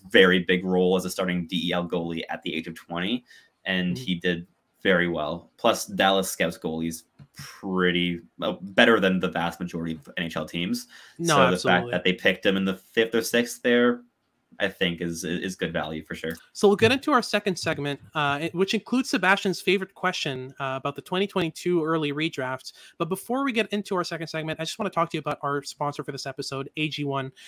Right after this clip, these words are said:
Speaker 2: A G one is a great nutritional supplement which you can take in the morning, in the afternoon, whenever suits you. Uh, and it kinda lasts you through the day. It gives you a lot of the vitamins and nutrients that you need to go through your day.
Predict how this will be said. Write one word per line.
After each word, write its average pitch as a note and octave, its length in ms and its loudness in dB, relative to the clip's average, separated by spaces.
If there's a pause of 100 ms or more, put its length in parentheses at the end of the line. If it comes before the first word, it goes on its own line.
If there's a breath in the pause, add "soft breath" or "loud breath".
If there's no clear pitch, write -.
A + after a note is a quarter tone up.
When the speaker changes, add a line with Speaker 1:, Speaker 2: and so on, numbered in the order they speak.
(180 loud breath)
Speaker 2:
A G#3+ 80 6
G G3+ 120 2
one G3 260 4
is F3 120 0
a D#3+ 60 0
great D#3 340 -2
nutritional D#3 440 -4
supplement D3 440 -4
which - 100 -12
you C#3+ 80 -10
can C3+ 100 -10
take D3 180 -6
in B2+ 60 -8
the C3+ 60 -8
morning, G3 320 0
in E3+ 60 -2
the D#3 100 -4
afternoon, F3+ 640 0 (300 soft breath)
whenever F3 300 0
suits F#3 340 -2
you. G3+ 260 2 (300 soft breath)
Uh, C#3 300 2
and F3 160 4
it F3 80 -2
kinda C4 220 2
lasts G#3+ 240 2
you A#3+ 80 -4
through A3 160 0
the G3+ 100 2
day. E3 280 4
It D#3+ 100 -4
gives E3 180 0
you F3 80 4
a - 20 -4
lot D#3 300 2
of D#3+ 80 -6
the D3+ 80 -4
vitamins D#3+ 520 -2
and C3+ 100 -6
nutrients D3+ 480 -6
that - 160 -10
you C#3 80 -6
need C#3+ 260 -4
to D#3+ 100 -14
go C#3+ 220 -4
through C#3+ 240 -8
your D#3+ 160 -4
day. D#3 320 0